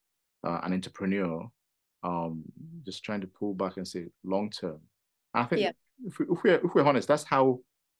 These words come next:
Speaker 1: we, we treat our families as well, as in that's how we treat our children. We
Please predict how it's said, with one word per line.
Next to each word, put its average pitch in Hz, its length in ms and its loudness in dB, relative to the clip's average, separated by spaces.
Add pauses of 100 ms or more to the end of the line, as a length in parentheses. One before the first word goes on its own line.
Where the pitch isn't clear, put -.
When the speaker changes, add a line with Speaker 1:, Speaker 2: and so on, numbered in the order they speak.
(200)
Speaker 1:
we, 110 360 -2
we 104 120 -4
treat 110 460 -2
our 95 180 2
families 95 720 0 (100)
as 85 120 -6
well, 107 380 2
as 82 140 -8
in 85 240 -6
that's 95 160 -6
how 104 100 -2
we 92 80 -4
treat 92 220 -10
our 90 80 -6
children. 95 540 -6 (500)
We 87 320 -6